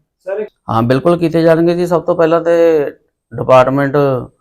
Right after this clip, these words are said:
Speaker 2: ਟਰਾਂਸਪੋਰਟ ਨੂੰ ਲਿਖਿਆ ਜਾਏਗਾ ਇਹਨਾਂ ਦੇ ਖਿਲਾਫ ਵੀ ਇਹਨਾਂ ਦੇ ਟਾਈਮ ਟੇਬਲ ਦੇ ਵਿੱਚ ਕੋਈ ਤਬਦੀਲੀ ਕੀਤੀ ਜਾਵੇ, ਕਿਉਂਕਿ ਟਾਈਮ ਟੇਬਲ ਘੱਟ ਹੋਣ ਕਰਕੇ ਇਹਨਾਂ ਨੂੰ ਆਪਣੀਆਂ ਸਵਾਰੀਆਂ ਚੁੱਕਣ ਦੀ ਜਿਹੜੀ ਆ ਉਹ, ਅਹ, ਹੋੜ ਲੱਗੀ ਹੁੰਦੀ ਆ, ਉਹਦੇ ਨਾਲ ਟ੍ਰੈਫਿਕ ਨਿਯਮਾਂ ਦੀ ਜਿਹੜੀ ਆ ਬਿਲਕੁਲ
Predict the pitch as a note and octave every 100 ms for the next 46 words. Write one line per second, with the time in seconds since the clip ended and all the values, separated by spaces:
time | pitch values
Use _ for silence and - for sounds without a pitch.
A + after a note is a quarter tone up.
0 | _ _ _ _ _ _ - C3+ C3 D3
1 | C#3 D3 D#3+ D3+ D3 C#3+ D3 D#3 D#3 D3+
2 | D3+ D#3 D3 C3+ B2 - _ _ _ _
3 | _ _ - B2+ A#2+ C3+ D3 D3+ D3 C#3
4 | C#3 C#3 C#3 C#3+ D3 C#3+ C#3+ D3+ D3 C3+
5 | C3 B2+ C#3 C#3 C#3 C3+ C#3 C#3 D3 _
6 | B2+ C3 D3 C#3 C#3 C3+ C#3 D3 D#3 C#3
7 | D3 D#3 C#3 C3 B2 C3 B2 - _ _
8 | _ - C#3+ D#3 D#3 D3 C#3 D3 D3+ D3+
9 | D3 B2+ C3+ C#3+ C3 - D3 D3 C#3 C#3+
10 | D3 C#3+ C#3 C#3 C#3 B2+ - B2 B2 A#2+
11 | A#2 G#2+ G#2+ D3+ C3+ B2 A#2+ D3 E3 C#3+
12 | C3+ A#2+ _ _ _ - C3 D3 D#3 D3+
13 | C#3+ C#3 C#3+ D3+ C#3 C3+ C3+ C#3 C3+ C3+
14 | C#3+ B2+ C3+ C#3 C#3